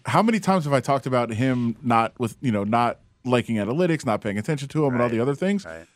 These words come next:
Speaker 1: So today I asked him, like, how confident he is with Drake and Barber and how they played last week and, you know, going forward without Jacobs, how it would be. And his response was, "You can't base a running back's performance just on the data."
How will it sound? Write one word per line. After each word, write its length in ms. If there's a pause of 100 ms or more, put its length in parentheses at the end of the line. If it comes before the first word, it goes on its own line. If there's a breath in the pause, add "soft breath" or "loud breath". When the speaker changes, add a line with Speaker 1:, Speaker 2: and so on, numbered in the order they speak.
(320)
Speaker 1:
So 180
today 300
I 120
asked 140
him, 260 (540)
like, 160
how 240
confident 420
he 80
is 140
with 100
Drake 360
and 140
Barber 320
and 80
how 60
they 120
played 240
last 260
week 320
and, 240 (320 soft breath)
you 60
know, 120
going 220
forward 200
without 220
Jacobs, 360
how 80
it 40
would 120
be. 340 (480 soft breath)
And 140
his 180
response 440
was, 380 (460 soft breath)
"You 100
can't 240
base 240
a 60
running 260
back's 240
performance 560
just 240
on 120
the 60
data." 440